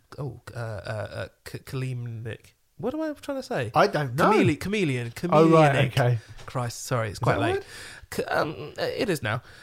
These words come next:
Speaker 1: Uh, <laughs> he would have, he would have been one of these chameleons, you know. He
Speaker 2: Yeah.
Speaker 1: would have changed all the time. He would have been kind of a, a, a, you know,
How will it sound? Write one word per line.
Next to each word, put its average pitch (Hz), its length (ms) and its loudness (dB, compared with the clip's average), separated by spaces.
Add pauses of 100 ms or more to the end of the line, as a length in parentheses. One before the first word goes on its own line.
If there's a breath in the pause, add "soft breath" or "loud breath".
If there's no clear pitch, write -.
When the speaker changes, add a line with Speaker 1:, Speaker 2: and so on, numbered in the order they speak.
(140)
Speaker 1:
Uh, 131 300 4
<laughs> 370 200 4
he 392 60 6
would 370 180 10
have, 311 140 8
he 202 80 6
would 202 100 6
have 185 100 4
been 170 120 2
one 156 100 4
of 143 80 2
these 139 160 2
chameleons, 127 800 -4
you 127 100 -2
know. 120 120 -2
He 135 100 6
Speaker 2:
Yeah. 135 80 6
Speaker 1:
would 147 80 4
have 151 100 2
changed 139 400 0
all 127 120 -4
the 123 40 -4
time. 120 360 -4
He 131 100 -2
would 127 100 0
have 113 80 -6
been 117 160 -6
kind 117 260 -4
of 110 140 -6
a, 113 580 -6
a, 120 60 -6
a, 117 360 -6 (520 soft breath)
you 330 80 -6
know, 254 220 -4